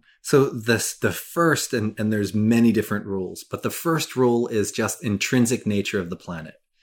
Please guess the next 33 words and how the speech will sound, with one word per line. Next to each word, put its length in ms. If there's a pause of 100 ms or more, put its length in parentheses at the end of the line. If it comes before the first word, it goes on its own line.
(360)
So 260
in 180
a 40
Mercury 520
time 260
period, 400
it's 180
gonna 200
be 180
more 240
playful. 640
You're 140
gonna 140
be 120
more 200
in 80
touch 220
with 120
the 120
inner 180
child. 680 (500)
Uh, 240
you're 120
gonna 120
be 140
more 180
creative. 720
There's 180
gonna 160
be 140
more 260
writing 540
happening. 640